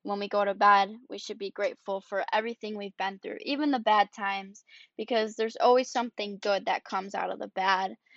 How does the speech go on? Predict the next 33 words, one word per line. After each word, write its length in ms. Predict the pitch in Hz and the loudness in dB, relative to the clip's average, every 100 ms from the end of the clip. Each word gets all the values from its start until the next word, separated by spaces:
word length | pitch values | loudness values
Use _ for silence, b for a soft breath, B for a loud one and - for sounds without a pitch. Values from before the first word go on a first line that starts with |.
| b b b b | b b b b
If 160 | 262 262 | -4 0
you 120 | 277 | 2
don't 260 | 294 302 311 | 6 6 6
have 260 | 285 262 | 2 2
gratitude, 520 | 240 226 233 - 226 220 | -2 -2 -4 -6 -12 -10
you 100 | 226 | -10
can't 340 | - 240 - | -4 -4 -4
really 320 | 233 226 226 | -2 0 0
appreciate 640 | 214 - 233 - 214 208 - | -2 -6 -8 -6 -6 -6 -8
the 100 | 208 | -12
true 280 | - 214 | -8 -8
beauty 320 | 208 208 196 190 | -4 -4 -2 -2
of 140 | - | -4
life. 540 | 190 202 202 220 - - - | 0 0 0 -4 -14 -20 -10
And 420 | 202 202 190 190 | -6 -6 -6 -6
with 200 | 208 - | -10 0
gratitude 560 | 220 226 226 - 208 - | 6 6 4 -4 -8 -6
comes 460 | 214 196 196 - 208 | -6 -6 -8 -8 0
God's 300 | 214 196 - | 0 0 -4
blessings. 600 | 180 202 - 202 196 202 | -8 -8 -8 -10 -8 -10
And 120 | 196 | -8
the 60 | 196 | -2
more 220 | 220 233 | 2 2
grateful 440 | 233 220 - 214 | 4 2 0 -4
you 160 | 202 202 | 0 4
are, 220 | 202 202 | 6 6
the 140 | 190 190 | 2 -6
more 180 | 196 190 | -8 -6
blessings 520 | 190 196 - 196 - | -6 -6 -10 -14 -10
fall 240 | - 104 | -6 -6
into 180 | 101 - | -6 -8
your 140 | 95 | -8
lap. 300 | 107 104 - | -4 -4 -4